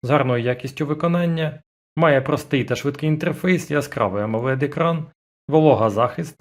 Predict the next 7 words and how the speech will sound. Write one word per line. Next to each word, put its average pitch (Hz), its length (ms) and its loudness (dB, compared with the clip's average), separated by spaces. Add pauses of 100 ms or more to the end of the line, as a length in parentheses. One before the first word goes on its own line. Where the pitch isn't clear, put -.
відчутне 156 520 -2
вібро, 151 520 -4
пристойні 151 520 2
датчики 107 480 -2
пульсу 180 380 -4
та 143 200 -2
крокомір, 107 600 -6